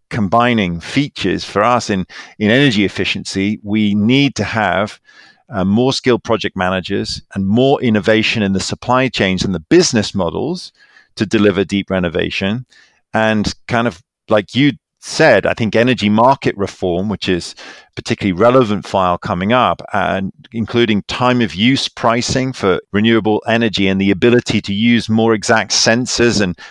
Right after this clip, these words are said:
artificial intelligence, can offer solutions like pay for performance, renovation, and opportunities for, for homeowners, which we really haven't seen before in this combination of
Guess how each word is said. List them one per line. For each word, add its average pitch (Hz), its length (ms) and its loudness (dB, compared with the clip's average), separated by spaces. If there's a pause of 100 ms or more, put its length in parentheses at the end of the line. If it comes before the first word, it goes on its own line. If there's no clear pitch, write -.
(180)
artificial 113 560 2
intelligence, 113 1000 0 (360)
can 120 320 0 (160)
offer 123 560 2
solutions 110 680 0
like 98 220 -2
pay 117 240 2
for 107 180 -4
performance, 107 920 0
renovation, 104 880 0 (280)
and 101 240 0 (380)
opportunities 117 880 0
for, 98 320 -2
for - 160 -2
homeowners, 104 800 0 (100)
which - 380 -2 (360)
we 113 140 0
really 120 240 4
haven't 104 300 -2
seen 113 420 2
before 101 460 0
in 87 80 0
this 90 160 0
combination 98 720 -2
of - 160 -8